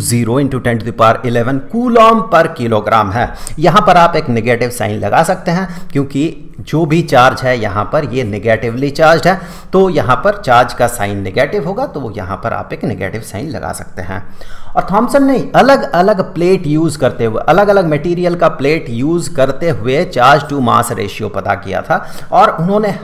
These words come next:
हर समय यही पाया था कि charge to mass ratio जो है वो इतना ही है, वो fixed है। तो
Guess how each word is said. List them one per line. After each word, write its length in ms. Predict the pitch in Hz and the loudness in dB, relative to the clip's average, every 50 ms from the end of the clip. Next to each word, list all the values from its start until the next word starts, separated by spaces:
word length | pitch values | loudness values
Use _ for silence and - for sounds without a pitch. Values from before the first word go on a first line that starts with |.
| - - | -2 2
हर 200 | 220 254 262 233 | 4 4 4 4
समय 360 | - - - 175 170 127 95 - - - - - - | 2 2 2 2 4 2 0 -2 -8 -14 -18 -12 -6
यही 300 | 135 143 180 143 208 254 | 0 2 2 2 2 0
पाया 300 | - - 170 151 139 131 | 0 2 4 6 6 4
था 180 | 131 - 170 202 | 4 4 0 0
कि 160 | 196 - 175 | 0 -2 -4
charge 460 | 170 - - 156 156 175 185 147 - - | -4 0 4 6 6 6 4 2 0 -4
to 100 | 160 143 120 113 | -4 -2 0 2
mass 260 | 120 131 127 - 135 117 | 2 2 2 2 -2 -2
ratio 480 | 113 113 110 - - 117 113 143 190 190 - - - - 110 | -2 -4 -4 -6 -6 -6 -6 -4 -6 -6 -8 -12 -14 -10 -6
जो 140 | 117 123 | -6 -4
है 240 | - - 131 160 196 - - - - - | -2 0 0 0 -2 -4 -8 -12 -10 -6
वो 320 | 117 143 196 - - - - | 0 2 2 2 2 0 -2
इतना 340 | 156 147 - 170 160 165 147 | -2 -2 0 0 2 2 2
ही 160 | - - 101 | 0 -2 -4
है, 220 | - - 107 95 - - - - - - - - - | -4 -4 -6 -6 -6 -10 -16 -20 -20 -18 -14 -8 2
वो 360 | 135 196 254 262 - - - - | 4 4 4 4 2 -4 0 2
fixed 360 | 247 - 240 - - - 131 | 2 2 2 -2 -6 -4 -4
है। 120 | 113 95 - - - - - - - - - - - - - - - - - - - - - - - - | -4 -4 -6 -10 -18 -20 -20 -18 -18 -18 -18 -18 -20 -20 -18 -18 -18 -18 -18 -20 -18 -18 -18 -14 -4 -2
तो 140 | 214 208 | -2 -2